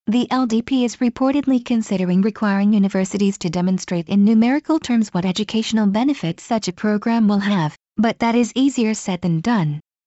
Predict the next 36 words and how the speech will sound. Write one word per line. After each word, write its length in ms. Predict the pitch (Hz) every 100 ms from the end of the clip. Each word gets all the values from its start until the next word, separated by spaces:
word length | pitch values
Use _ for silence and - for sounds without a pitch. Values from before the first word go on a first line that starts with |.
| _ _ _ _
The 160 | 214 220
finance 480 | - 208 220 208 -
ministry 480 | 233 202 - 208 196
is 120 | 180
said 280 | 175 170 156
to 80 | -
be 160 | 185 220
opposed 460 | 208 247 262 -
to 80 | 226
the 160 | 214 208
idea. 460 | 214 240 277 151 - _ _ _ _ _ _
The 140 | 226 226
government 460 | 240 302 294 294
meanwhile 420 | 247 247 214 170 156
has 220 | 175 170
a 40 |
plan 360 | - - 262 320
to 160 | 320
increase 400 | 285 262 - 240
the 160 | - 202
amount 360 | 185 180 185 185
of 140 | 160
grants 420 | - 196 247 247
provided 520 | - 190 196 220 220
to 60 | 220
university 680 | 208 202 175 208 202 208 202
students 560 | 202 - 202 175 165 -
from 300 | 190 196 180
low-income 580 | 196 214 214 220 202 175
families 560 | 170 214 202 202 220 -
in 140 | 180
a 80 | 190
scheme 440 | - - 220 202
launched 320 | 185 233 262 -
this 260 | 185 -
year, 320 | 220 190 151